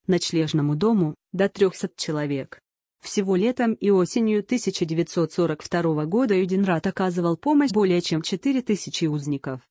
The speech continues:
оказавшихся в самом тяжёлом положении. Ситуация с продуктами питания была наиболее тяжёлой.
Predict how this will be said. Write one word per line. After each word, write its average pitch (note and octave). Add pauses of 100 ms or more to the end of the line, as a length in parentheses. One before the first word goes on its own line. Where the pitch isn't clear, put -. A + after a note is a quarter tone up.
(140)
оказавшихся F#3
в -
самом E3+
тяжёлом F3
положении. E3 (680)
Ситуация B3+
с -
продуктами F3
питания E3+
была F#3
наиболее G3+
тяжёлой. D#3+